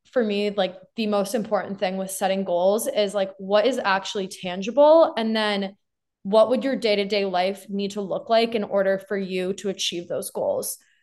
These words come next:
So, for example, rather than saying, "I wanna lose weight," I would recommend saying, "I want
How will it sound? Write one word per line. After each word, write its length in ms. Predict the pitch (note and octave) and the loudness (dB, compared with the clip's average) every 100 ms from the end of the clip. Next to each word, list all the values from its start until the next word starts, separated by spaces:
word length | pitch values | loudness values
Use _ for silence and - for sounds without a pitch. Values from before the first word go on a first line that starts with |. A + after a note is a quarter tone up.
| _ | _
So, 440 | - A#3+ G3+ - - | 2 4 4 0 -2
for 100 | A3+ | -2
example, 540 | A3 G3+ F#3 A3 G#3+ | -2 -4 -4 -2 2
rather 300 | G3 F#3 G3 | 4 4 2
than 160 | G#3 G3+ | -2 -6
saying, 760 | - F#3 F#3 F#3 F#3 F#3+ G3 - _ _ _ _ _ _ _ _ | 0 0 2 2 0 -2 -6 -12 _ _ _ _ _ _ _ _
"I 80 | G#3+ | 0
wanna 180 | G#3+ A3 | 2 2
lose 300 | G#3+ G#3+ F3 | 2 0 0
weight," 540 | F#3 F#3 G#3+ C#4+ - - _ _ _ _ _ _ _ _ - | -4 -2 0 0 -2 -10 _ _ _ _ _ _ _ _ -2
I 120 | G#3+ | 0
would 120 | G#3 | 2
recommend 460 | G#3 G#3 G#3 G3+ G3+ | 2 0 -2 -4 -4
saying, 720 | - G#3 G3 G3 G3 G3+ - _ _ _ _ | 0 2 4 2 0 -4 -12 _ _ _ _
"I 200 | G#3+ G#3 | 4 4
want 340 | G3+ G3+ G3+ | 4 2 0